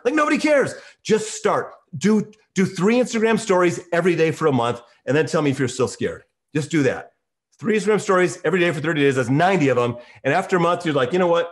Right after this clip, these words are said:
It's, I'm, I'm looking at my phone." Nobody cares. My mom watches it. It's like, "Oh, Sarah, you should have combed your hair on the other side." It's like, you know, like, nobody cares, right?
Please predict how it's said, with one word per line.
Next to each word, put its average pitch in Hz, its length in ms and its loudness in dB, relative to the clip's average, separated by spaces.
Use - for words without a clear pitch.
It's, 127 180 -12
I'm, 143 340 -2
I'm 165 140 0
looking 196 280 2
at 170 60 2
my 135 120 0
phone." 117 420 -2
Nobody 139 360 0
cares. 110 280 -2
My 131 100 -2
mom 131 260 0
watches 92 360 -4
it. 85 120 -14
It's - 540 -20
like, 196 240 -4
"Oh, 370 400 0
Sarah, 349 480 -2
you 277 140 2
should 359 220 -2
have 359 160 -6
combed 349 280 0
your 320 100 -2
hair 359 200 0
on 330 60 0
the 349 100 2
other 359 120 2
side." 381 280 -2
It's 196 80 -4
like, - 100 -4
you 214 60 2
know, 247 280 4
like, 175 120 0
nobody 247 240 2
cares, 123 320 0
right? 147 220 0